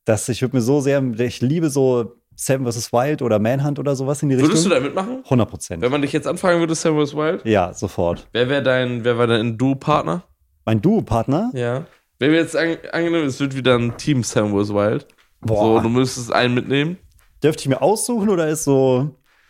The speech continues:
Speaker 2: Ja, du musst dir das aussuchen, frei aussuchen.
Speaker 1: Ja, wahrscheinlich. Also realistisch, wahrscheinlich Marcel. Der Notti.
Speaker 2: Ehrlich?
Speaker 1: Ja.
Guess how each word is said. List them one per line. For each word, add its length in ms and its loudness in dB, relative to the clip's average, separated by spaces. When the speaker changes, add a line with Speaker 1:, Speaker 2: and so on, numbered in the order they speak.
Speaker 2:
Ja, 80 -4
du 120 -4
musst 280 -6
dir 60 6
das 100 4
aussuchen, 400 0
frei 160 0
aussuchen. 480 -4
Speaker 1:
Ja, 120 -18
wahrscheinlich. 840 -2
Also 220 4
realistisch, 920 0
wahrscheinlich 400 0
Marcel. 400 -4
Der 100 4
Notti. 400 0
Speaker 2:
Ehrlich? 680 0
Speaker 1:
Ja. 380 2